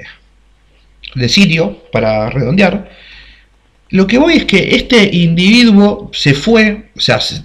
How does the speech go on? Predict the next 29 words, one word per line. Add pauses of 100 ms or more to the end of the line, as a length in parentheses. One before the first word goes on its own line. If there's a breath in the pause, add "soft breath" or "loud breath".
él
dijo
que
se
fue
de
Argentina,
o
sea,
se
fue,
está
viviendo
en
Turquía, (380 loud breath)
en
Estambul, (300 loud breath)
teniendo
en
contra
una
denuncia
por,
eh,
por
pedofilia,
no
sé,
por,